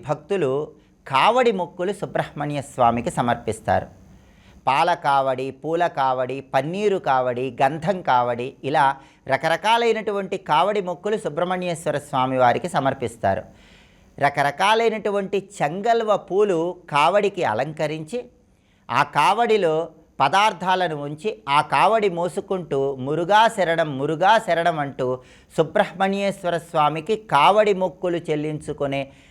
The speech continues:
అద్భుతమైన మహోత్సవం ఆడి కృత్తిక మహోత్సవం. తమిళనాడులో ఉన్న ప్రసిద్ధ పుణ్యక్షేత్రాలలో ఈ ఆడి కృత్తిక మహోత్సవాన్ని నిర్వహిస్తారు. సుబ్రహ్మణ్యేశ్వర స్వామికి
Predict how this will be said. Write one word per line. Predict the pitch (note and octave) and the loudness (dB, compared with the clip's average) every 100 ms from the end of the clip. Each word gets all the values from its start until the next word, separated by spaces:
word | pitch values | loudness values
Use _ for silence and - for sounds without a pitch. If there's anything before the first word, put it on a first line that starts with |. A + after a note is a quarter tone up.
| _ | _
అద్భుతమైన | A2+ B2+ D3 G#3 G#3+ G3 F#3 F3 | -2 -2 0 2 2 2 0 -2
మహోత్సవం | C#3+ A#2+ E3 D#3 - D#3 G#3 A3+ - | -4 -2 -2 -2 -2 0 -2 -4 -4
ఆడి | A#2 E3 G3 | 2 4 4
కృత్తిక | - C3+ - B2 D3 | -2 -8 -8 -8 -6
మహోత్సవం. | D#3 A2 A#2 G#2 G#2+ G#2 A2+ A2 G2 - - _ _ _ _ C3 | -8 -8 -10 -8 -8 -6 -6 -8 -12 -16 -20 _ _ _ _ 0
తమిళనాడులో | E3 F#3 F3 E3 D#3+ D#3+ D#3+ | 4 2 4 2 2 2 2
ఉన్న | D3+ D3 | 0 -2
ప్రసిద్ధ | D3 - - G#3 D3+ F3 | -4 -4 -4 -4 -2 -4
పుణ్యక్షేత్రాలలో | F3 D3 E3+ G3 - D3+ D3 C#3 C3+ C#3 D3 A#3 - - _ | -2 -6 -4 -6 -4 -4 -2 2 2 4 0 -2 -6 -20 _
ఈ | C3+ D3 | 2 6
ఆడి | C3 F3 G3 | 6 6 2
కృత్తిక | F#3+ - E3 D#3 | -2 -4 -4 -4
మహోత్సవాన్ని | C#3+ A#2+ C#3+ C#3+ C3 A#2+ A#2+ F#3 | -4 -4 -6 -2 0 0 -2 -4
నిర్వహిస్తారు. | C3+ B2+ A#2 A2+ - G2 - _ _ _ - | -6 -6 -8 -10 -6 -6 -8 _ _ _ -6
సుబ్రహ్మణ్యేశ్వర | D3+ G3+ G#3+ A3 A3+ A3 G3+ F#3+ | 0 2 2 2 -2 -4 -2 -2
స్వామికి | F#3 - E3 E3+ F#3+ F3+ E3 | -2 2 2 2 -2 -2 -2